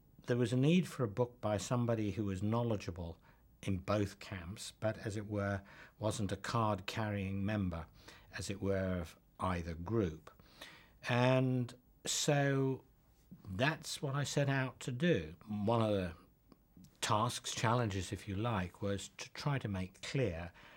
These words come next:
some of the jargon terms that, um, go throughout the literature.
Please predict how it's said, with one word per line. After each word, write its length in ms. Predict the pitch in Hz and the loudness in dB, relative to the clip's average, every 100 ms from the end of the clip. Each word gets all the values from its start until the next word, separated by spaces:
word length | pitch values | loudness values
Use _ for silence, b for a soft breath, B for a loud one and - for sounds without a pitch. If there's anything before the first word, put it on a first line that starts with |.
| B | B
some 320 | B - 110 107 | B -4 -2 0
of 240 | 101 85 | -2 -2
the 240 | 95 90 87 b b b | -4 -4 -6 b b b
jargon 560 | 95 107 113 110 95 90 | 2 4 6 4 2 -2
terms 760 | 87 107 101 85 78 87 95 - | -2 -4 -4 -4 -6 -8 -8 -8
that, 260 | 92 92 - B B B B - | -8 -8 -14 B B B B -10
um, 420 | 98 95 87 87 90 - _ _ _ _ _ - - | -4 -4 -2 -6 -8 -20 _ _ _ _ _ -20 -2
go 220 | 107 101 | 2 2
throughout 460 | - 104 92 90 - | -2 -4 -4 -4 -6
the 80 | |
literature. 560 | 95 104 - 92 - 80 | -6 -4 -6 -12 -12 -16